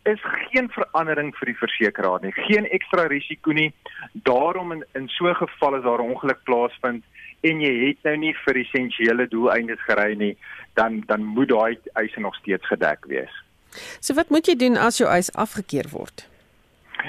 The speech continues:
Speaker 1: As jou, as, as daar 'n versekeraar is wat jou eis afwys in sulke omstandighede, sal ek dadelik my prokureur gaan sien of die ombudsman vir korttermynversekering kontak.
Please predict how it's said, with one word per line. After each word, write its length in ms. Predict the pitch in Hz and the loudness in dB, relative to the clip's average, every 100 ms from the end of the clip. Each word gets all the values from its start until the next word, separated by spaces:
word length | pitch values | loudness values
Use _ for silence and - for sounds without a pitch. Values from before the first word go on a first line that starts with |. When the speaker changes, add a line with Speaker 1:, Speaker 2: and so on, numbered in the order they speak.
| 139 - 120 | -6 0 2
Speaker 1:
As 80 | |
jou, 120 | 151 - - | 2 0 0
as, 200 | 139 - 143 | 0 2 0
as 80 | 117 | 2
daar 180 | 120 117 | 2 0
'n 80 | - | -4
versekeraar 580 | - 170 180 175 160 151 | -4 0 2 2 2 0
is 120 | 156 147 | -2 -4
wat 120 | - | -2
jou 120 | 131 - | -2 2
eis 160 | 156 - | 0 0
afwys 340 | - 139 139 131 | 0 0 0 -2
in 100 | 120 | -8
sulke 200 | 135 139 | -6 -4
omstandighede, 720 | 135 - 127 127 - 117 110 - | -4 -2 -2 -2 -2 0 0 -2
sal 120 | 104 | -2
ek 100 | 101 | -2
dadelik 380 | - 107 135 143 | 0 2 2 0
my 100 | 131 | -4
prokureur 560 | - 123 - 104 113 127 | -4 -4 -2 0 2 0
gaan 180 | 131 127 | -4 -6
sien 200 | 139 123 | -4 -4
of 80 | |
die 140 | - - | -4 -2
ombudsman 500 | 147 151 151 135 131 | 0 0 -2 0 -2
vir 140 | - - | -6 0
korttermynversekering 1200 | 139 131 135 127 120 120 - - 127 120 120 117 | 0 2 0 0 0 -4 -6 -4 -2 0 -2 -2
kontak. 560 | - 139 135 143 135 - | -2 -2 2 2 2 -4